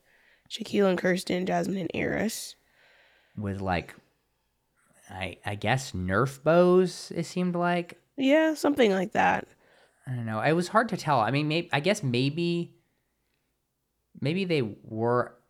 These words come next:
Speaker 2: just airsoft bows. I don't know if that, I don't know. I, it was hard for me to tell, what they were, what kind of projectiles they were actually shooting.
Speaker 1: They looked very soft, though. Not like
Speaker 2: Oh.
Speaker 1: paintball or anything
Speaker 2: Oh,
Speaker 1: like
Speaker 2: yeah,
Speaker 1: that.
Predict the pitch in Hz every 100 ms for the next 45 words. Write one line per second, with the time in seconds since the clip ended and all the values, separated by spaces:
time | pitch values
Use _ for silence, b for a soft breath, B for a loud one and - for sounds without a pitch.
0 | 117 110 101 - - 95 117 - 85 78
1 | - _ - 82 80 95 113 135 143 131
2 | 123 - 107 104 - _ - 123 120 82
3 | - _ 117 123 139 139 135 170 170 143
4 | 117 - 127 95 85 - _ _ _ _
5 | _ - 113 104 120 113 107 127 123 -
6 | 123 113 - 104 110 98 - 95 87 -
7 | 92 90 90 - 92 85 - 82 - -
8 | b b b b 226 226 262 254 196 180
9 | - - 170 156 - - - - - -
10 | _ 190 196 - 147 226 190 175 - 160
11 | 156 151 139 - 139 98 107 104 - -